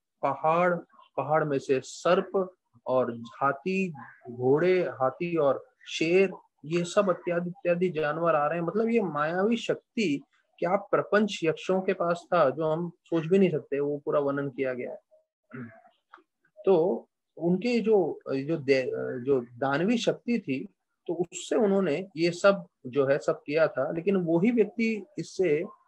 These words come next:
अ, डर सकता है जिसको आध्यात्म का ज्ञान न हो, जिसको भगवान की कृपा प्राप्त न हो,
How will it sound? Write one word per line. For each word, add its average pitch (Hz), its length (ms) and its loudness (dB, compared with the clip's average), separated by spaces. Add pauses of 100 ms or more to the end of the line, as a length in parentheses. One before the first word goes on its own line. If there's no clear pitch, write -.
(240)
अ, 135 40 -8
डर 135 380 2
सकता 175 420 -2
है 175 80 2
जिसको 165 320 -4
आध्यात्म 127 680 -2
का 196 100 0
ज्ञान 147 320 -2
न 143 80 -6
हो, 156 160 -2
जिसको 147 260 -8
भगवान 135 360 -2
की 156 80 -8
कृपा 143 320 0
प्राप्त 135 400 -4
न 131 40 -6
हो, 123 220 -8